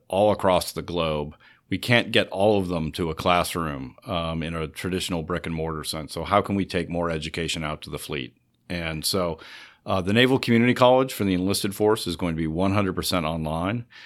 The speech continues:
And we're also working f-, toward new programs for officers, both online and so-called limited residence programs,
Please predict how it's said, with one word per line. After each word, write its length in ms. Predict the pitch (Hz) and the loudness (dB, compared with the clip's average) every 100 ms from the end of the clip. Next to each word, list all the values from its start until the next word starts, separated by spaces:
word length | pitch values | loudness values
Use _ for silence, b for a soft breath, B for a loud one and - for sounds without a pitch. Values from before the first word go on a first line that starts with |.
| B B B | B B B
And 220 | 101 104 | 0 2
we're 120 | 104 | 4
also 280 | 104 117 127 | 6 6 6
working 460 | 113 107 101 101 92 | 4 4 4 0 0
f-, 200 | - - _ | -4 -18 _
toward 480 | - 110 104 95 92 | 0 2 4 2 2
new 580 | 104 113 120 117 113 - _ | 4 6 6 6 4 0 _
programs 680 | 104 101 95 92 87 87 - | 2 2 2 0 0 -2 -4
for 460 | - 92 87 82 | -2 0 0 -2
officers, 760 | 85 92 - 85 78 67 65 - b b | 2 2 2 -4 -4 -6 -8 -12 b b
both 180 | - 95 - | -2 -2 0
online 540 | 113 110 98 98 95 92 | 0 2 2 2 0 0
and 120 | 85 | 0
so-called 340 | 98 90 87 | -2 0 -2
limited 500 | 85 101 113 101 95 | 0 4 6 6 2
residence 520 | 82 92 90 85 80 - | 2 2 2 -2 -4 -4
programs, 640 | 90 80 80 78 80 - | -2 -2 -4 -6 -10 -14